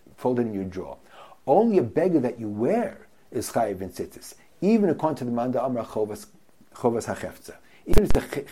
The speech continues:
chiva on the beged, but what beged? It's not a beged that you wear. So a beged that's not ro'i for levisha, because it's shatnez,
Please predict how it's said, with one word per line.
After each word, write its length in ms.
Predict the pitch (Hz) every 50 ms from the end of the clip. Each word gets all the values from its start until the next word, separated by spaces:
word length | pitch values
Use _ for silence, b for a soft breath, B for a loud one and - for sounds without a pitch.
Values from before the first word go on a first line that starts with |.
| -
chiva 320 | - 165 185 165 147 131 117
on 80 | 113
the 80 | 107 98
beged, 580 | 92 - - 175 214 262 139 104 - - - - - b b b
but 160 | b 117 110 -
what 240 | 143 202 208 208
beged? 320 | 208 - - - - - - - _ _ _ - b b b b
It's 140 | 117 -
not 120 | 139 127 113
a 60 | 107
beged 320 | 98 107 131 135 120 107
that 140 | 104 104 92
you 100 | 95 92
wear. 300 | 92 85 78 - - - _ _ _ _ _ b b b b b
So 180 | b - 139
a 40 | 123
beged 400 | 113 101 - - 202 220 220 202
that's 160 | 147 110 -
not 200 | 127 143 160 160
ro'i 420 | 127 127 120 131 156 196 220 190 -
for 120 | - 139
levisha, 580 | 123 113 107 107 180 233 240 - - - - - - b b b b
because 340 | 139 123 - 151 139 -
it's 180 | 135 123 - -
shatnez, 520 | 180 202 247 240 - - - - - -